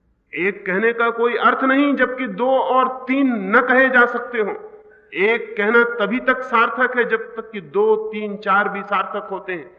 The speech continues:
संख्याओं के बीच ही एक की सार्थकता है। इसलिए जो जानते हैं, वे ये भी नहीं कहते कि ब्रह्म एक,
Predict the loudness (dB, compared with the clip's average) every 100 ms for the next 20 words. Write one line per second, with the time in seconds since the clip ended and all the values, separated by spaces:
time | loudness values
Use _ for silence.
0 | _ _ _ _ _ -6 -4 -4 0 6
1 | 8 8 4 2 0 0 0 0 0 -6
2 | -10 -8 0 2 2 -4 -10 -4 -2 -2
3 | -6 -10 -2 -2 -2 -10 -14 -20 -20 _
4 | _ _ _ _ _ _ _ _ -20 -10
5 | -4 -4 -2 -4 0 2 2 0 -2 0
6 | -2 -2 -2 -2 2 4 4 2 0 0
7 | -2 -2 -4 -2 -4 2 2 2 -4 -20